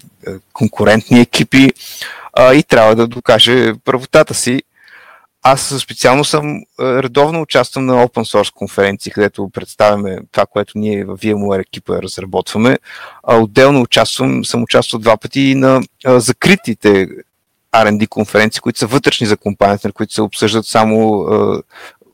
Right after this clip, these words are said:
нови проекти, които са все още конфиденциални и не могат да бъдат разгласявани. Но до голяма степен, а, се изпо-,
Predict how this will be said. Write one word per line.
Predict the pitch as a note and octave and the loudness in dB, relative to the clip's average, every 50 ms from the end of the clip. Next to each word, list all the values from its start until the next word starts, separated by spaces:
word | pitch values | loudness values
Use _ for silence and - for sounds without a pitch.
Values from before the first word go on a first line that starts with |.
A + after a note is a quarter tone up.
| _ _ _ _ _ _ | _ _ _ _ _ _
нови | - B2 A#2 A#2 A2+ A2 A2 | -2 2 2 2 2 0 -2
проекти, | - - - A2 G#2+ - - - | -2 0 0 0 0 -2 -4 -6
които | - A#2+ - - - | -4 -4 -4 -6 -4
са | - - A#2 | -2 -2 0
все | - - - | 0 2 2
още | A#2+ A2+ - - - | 2 2 2 -2 -8
конфиденциални | - - B2+ A#2 - - A2+ A2+ A2+ A#2 - - C#3 C3+ C3 A2+ G#2 G#2 | -6 -4 -4 -4 -4 -2 0 0 0 0 0 0 0 2 2 2 2 2
и | G#2 | 0
не | G#2+ G#2+ | 0 2
могат | G#2+ A2 A2+ A2 G#2+ | 2 4 4 4 4
да | A2 G#2 | 2 0
бъдат | G2+ G2+ G#2+ G#2 F#2+ - - | 2 2 2 2 2 2 -2
разгласявани. | G2 G2+ G2 F#2 F#2+ F#2+ - - F#2+ F#2 F2+ F#2 G#2+ D3+ - - - - - - - - - - _ _ | -4 -4 -4 -6 -8 -2 0 2 2 2 0 -2 -4 -6 -6 -10 -14 -18 -18 -18 -20 -20 -20 -20 _ _
Но | - C3+ C#3+ D3 D3+ D3 B2 - _ _ _ _ | -2 0 2 2 2 2 0 -2 _ _ _ _
до | B2+ B2+ C#3+ | -6 -6 -2
голяма | C#3 D3+ E3 G3 G#3+ G#3+ - | 2 4 6 6 6 4 4
степен, | - - C#3+ B2+ - E3+ F3 F3+ F3 F3+ - _ _ - - | 2 2 0 2 2 0 0 0 -2 -6 -12 _ _ 0 4
а, | - D#3 D#3 D#3 D#3 - - - _ _ _ _ _ - - - _ | 6 6 6 6 4 2 -2 -8 _ _ _ _ _ -20 -20 -20 _
се | - - - D3+ D3+ | -14 -8 -6 -6 -6
изпо-, | - - - _ - C#3 - _ - - - - - - _ | -6 -8 -10 _ -10 -10 -8 _ -10 -10 -8 -10 -14 -14 _